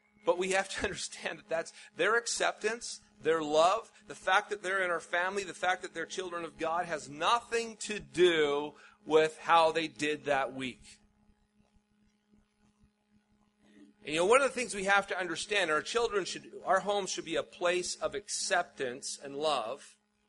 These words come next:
not based on performance, but based on grace.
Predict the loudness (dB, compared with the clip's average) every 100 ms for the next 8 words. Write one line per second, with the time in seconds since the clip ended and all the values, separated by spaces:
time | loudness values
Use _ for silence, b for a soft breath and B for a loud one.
0 | _ _ _ _ _ _ _ _ -4 -4
1 | -2 -2 -2 -2 -4 -6 -14 -6 -2 -2
2 | -2 -12 -14 -14 -16 _ _ _ _ _
3 | _ -10 -6 -6 -4 -6 -4 -2 -2 -2
4 | -12 -16 -18